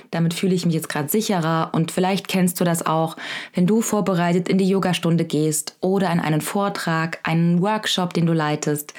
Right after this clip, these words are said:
dann kannst du auf der Grundlage von Notizen einfach viel, viel freier sprechen. Wie kam es zu Voice to Heart?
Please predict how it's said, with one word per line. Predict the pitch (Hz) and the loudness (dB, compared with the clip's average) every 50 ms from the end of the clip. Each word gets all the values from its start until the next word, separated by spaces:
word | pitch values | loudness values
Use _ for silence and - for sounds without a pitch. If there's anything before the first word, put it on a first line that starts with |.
| - - - - - - - - | -14 -14 -12 -14 -14 -16 -14 -8
dann | - 190 175 | -4 -2 -2
kannst | 170 165 170 190 208 214 - - | 0 0 2 2 2 0 0 -2
du | |
auf | 180 - 170 - | -2 -2 -2 0
der | 180 160 | -2 -2
Grundlage | 160 - - 196 226 220 - 190 175 170 170 180 | -2 0 0 2 2 2 2 0 0 0 0 -2
von | 170 - 165 160 | -2 0 0 0
Notizen | 156 156 151 - - 196 208 175 - - 175 165 165 | 0 0 -2 -2 -2 -2 -2 -2 -2 -2 -2 -2 0
einfach | - 160 160 156 - 160 - | 0 -2 -2 -2 -4 -6 -6
viel, | - - - - 190 190 190 185 180 | -6 -8 -4 -2 0 0 0 0 -2
viel | - - - 175 156 151 - | -4 -4 -2 0 0 0 -2
freier | - - - 143 139 139 139 | -4 -4 -4 -2 -2 -2 -2
sprechen. | - - - - 120 - - 113 113 - _ _ _ _ _ _ _ _ _ _ _ _ _ _ _ - - - - - - - - - - - - - - _ _ _ _ _ _ _ _ _ _ _ - | -4 -4 -6 -6 -6 -4 -4 -6 -8 -8 _ _ _ _ _ _ _ _ _ _ _ _ _ _ _ -20 -20 -20 -18 -18 -18 -18 -20 -20 -20 -20 -20 -20 -20 _ _ _ _ _ _ _ _ _ _ _ -2
Wie | - 208 226 240 240 240 | 0 2 2 2 2 0
kam | - 175 175 170 175 175 | -2 0 2 2 4 4
es | 180 185 180 - - - | 4 2 0 -2 -4 -6
zu | - - 170 147 | -2 0 0 0
Voice | 127 131 147 143 147 156 160 165 - - | 0 0 0 2 2 0 0 -2 -4 -6
to | - - 170 160 | -4 -4 -4 -2
Heart? | 151 - - 147 131 117 - - - - - - - - | -2 -2 -2 -2 -2 -4 -4 -6 -8 -8 -10 -10 -10 -10